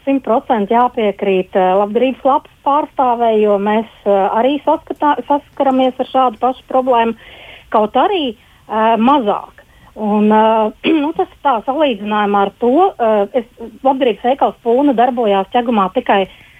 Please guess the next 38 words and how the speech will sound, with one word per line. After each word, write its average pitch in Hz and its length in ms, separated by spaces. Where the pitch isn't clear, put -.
nepilnus 208 500
divus 214 240
mēnešus. 185 560
Un, 214 220
bet 247 320
man 269 220
ir, 269 120
e, 220 140
ko 214 200
salīdzināt, 202 680
jo 214 160
es 254 160
pirms 208 320
kāda 214 320
laika, 233 400
vairākus 226 400
gadus 233 240
strādāju 233 400
Rīgā 240 240
labdarības 214 480
veikalā 226 480
Otrā 214 260
elpa. 262 300
Un, 208 300
e, 214 100
tad 202 160
man 254 160
ir 240 80
tā 226 120
kā 196 180
salīdzinājums, 240 920
kādas 208 360
ziedojumus 208 500
šeit 285 260
cilvēki 311 580
nes 294 300
un, 214 200
e, 202 120